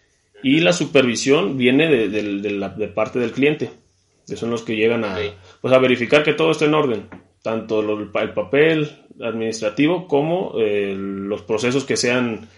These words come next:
Speaker 1: que, que sí se estén empleando los, los, que se siga el proyecto tal cual es, que se empleen los materiales que cumplan con la calidad, que el, el recurso también esté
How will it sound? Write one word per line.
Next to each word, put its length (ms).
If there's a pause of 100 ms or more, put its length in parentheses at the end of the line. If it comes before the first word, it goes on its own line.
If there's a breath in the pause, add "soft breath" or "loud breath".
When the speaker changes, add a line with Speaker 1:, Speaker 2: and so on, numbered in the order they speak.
(460 loud breath)
Speaker 1:
que, 240
que 140
sí 140
se 80
estén 180
empleando 400
los, 400
los, 140 (200)
que 100
se 100
siga 180
el 80
proyecto 400
tal 220
cual 180
es, 360
que 100
se 80
empleen 260
los 100
materiales 560
que 120
cumplan 300
con 140
la 80
calidad, 840 (440 soft breath)
que 680 (800)
el, 300
el 100
recurso 520
también 280
esté 800